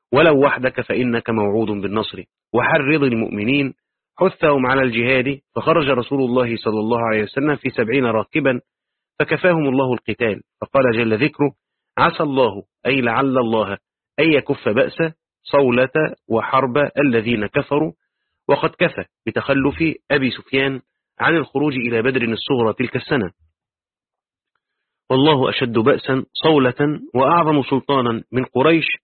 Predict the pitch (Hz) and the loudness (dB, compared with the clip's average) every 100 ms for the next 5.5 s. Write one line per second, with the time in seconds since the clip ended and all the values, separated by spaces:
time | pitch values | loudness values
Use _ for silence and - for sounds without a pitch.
0 | _ _ _ _ 156 143 160 143 123 135 | _ _ _ _ 4 4 4 0 0 -2
1 | 117 120 107 139 127 120 127 - - 135 | -2 -4 -2 0 2 2 0 -4 0 2
2 | 123 98 - 156 131 127 147 151 - _ | 4 0 -2 0 0 0 -2 -4 -8 _
3 | _ _ 120 156 170 151 147 175 151 127 | _ _ 2 2 2 0 2 2 2 0
4 | 113 - 120 131 120 104 107 117 110 104 | -2 -4 -2 -2 -2 -2 -2 0 -2 -2
5 | 95 120 101 90 | -4 -4 -2 -4